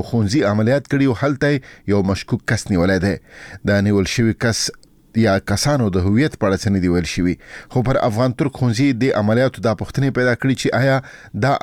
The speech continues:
عملیات خو به ترکیې ته د ولسمشر غني له سفر سره تړاو نه لري. که چیرې چې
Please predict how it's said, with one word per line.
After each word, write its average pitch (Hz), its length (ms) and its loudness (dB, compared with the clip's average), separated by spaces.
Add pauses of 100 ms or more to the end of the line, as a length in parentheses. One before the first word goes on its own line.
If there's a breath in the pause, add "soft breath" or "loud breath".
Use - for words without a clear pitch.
عملیات 113 460 0
خو 104 100 2
به 98 140 2
ترکیې 110 340 0
ته 123 220 0
د 107 80 2
ولسمشر 104 540 -2
غني 127 200 2
له 101 140 -4
سفر 131 340 -2
سره 135 220 2
تړاو 107 800 0
نه 120 160 2
لري. 80 200 -2 (760 loud breath)
که 101 80 0 (280)
چیرې 123 320 2
چې 131 100 0